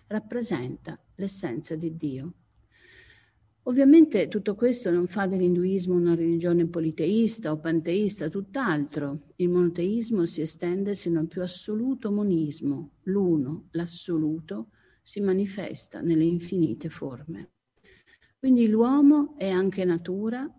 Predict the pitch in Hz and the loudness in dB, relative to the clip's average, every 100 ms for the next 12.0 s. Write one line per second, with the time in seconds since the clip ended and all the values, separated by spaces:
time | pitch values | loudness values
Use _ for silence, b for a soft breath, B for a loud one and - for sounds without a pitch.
0 | _ - 180 175 175 190 156 127 160 - | _ -4 0 2 0 -2 -6 -6 -8 -8
1 | 208 165 160 165 196 202 139 127 156 165 | -6 -4 -4 -4 -4 -4 -4 -6 -8 -12
2 | - _ _ _ _ _ 196 190 170 180 | -20 _ _ _ _ _ 0 2 4 2
3 | 180 175 170 175 175 269 240 185 156 131 | 0 0 -2 -4 -6 -2 2 2 2 -2
4 | - _ _ - 165 175 190 190 160 180 | -12 _ _ -10 -6 -4 -2 0 0 0
5 | 202 - 151 151 151 151 - 180 175 170 | -4 -6 -8 -6 -6 -8 -4 0 2 2
6 | 170 180 185 202 202 - 156 147 151 156 | 0 -4 -6 -6 -8 -6 -4 -4 -4 -6
7 | 156 185 180 165 160 156 151 156 - - | -10 -2 2 4 2 -4 -6 -10 -14 -16
8 | - 170 - _ b b b b b b | -16 -18 -20 _ b b b b b b
9 | b - 302 214 196 202 - 226 220 285 | b 4 6 6 4 0 -2 -4 -2 0
10 | 285 233 185 175 165 202 208 208 202 269 | 4 4 2 0 0 0 2 0 2 2
11 | 262 214 196 190 185 185 180 175 196 - | 2 0 -2 0 0 2 2 2 -2 -10